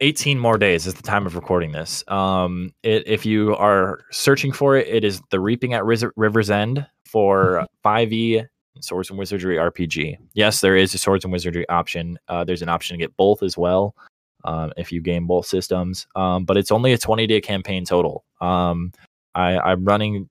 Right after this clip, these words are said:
Speaker 1: I think for the most part of these smaller adventures that we do are gonna be twenty days,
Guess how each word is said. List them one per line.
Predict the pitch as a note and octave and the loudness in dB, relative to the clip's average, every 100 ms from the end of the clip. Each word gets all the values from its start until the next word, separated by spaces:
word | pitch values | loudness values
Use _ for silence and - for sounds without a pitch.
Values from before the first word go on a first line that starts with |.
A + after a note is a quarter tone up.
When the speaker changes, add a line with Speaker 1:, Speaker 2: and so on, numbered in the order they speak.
| _ | _
Speaker 1:
I | A2 | -4
think | G2+ C3 C#3 | 0 0 2
for | C3+ | 0
the | A#2+ | 4
most | A#2 A#2 - | 4 2 4
part | B2 F2 | 4 4
of | G2+ | 2
these | G2 F#2+ | 0 -4
smaller | - F#2+ G2+ G#2+ | -2 0 2 0
adventures | G#2+ G#2+ A2 A2+ | -2 -6 -4 -2
that | A2+ G#2+ | -2 -2
we | A2 | 0
do | A#2 | 2
are | G#2+ | 2
gonna | F#2 G2 | 2 -2
be | G2+ | -2
twenty | G2+ A2 G#2+ | -4 -4 -4
days, | G#2+ A2 A#2 - | 0 0 -2 -8